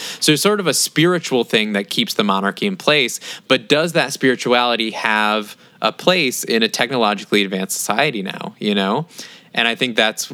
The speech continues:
a lot of what this talks about. And it's so interesting because, uh,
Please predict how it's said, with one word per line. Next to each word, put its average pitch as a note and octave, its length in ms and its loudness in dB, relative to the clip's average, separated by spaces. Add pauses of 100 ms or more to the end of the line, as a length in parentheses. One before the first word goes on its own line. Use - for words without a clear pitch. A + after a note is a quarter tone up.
(100)
a A#2+ 80 2
lot A2 220 2
of G#2 80 0
what G2+ 160 0
this G2+ 160 -2
talks A2 300 0
about. G2 380 0 (220)
And C3+ 120 0
it's C3+ 140 -2
so D#3+ 140 4
interesting F3+ 500 0
because, A#2 520 0
uh, G2+ 500 0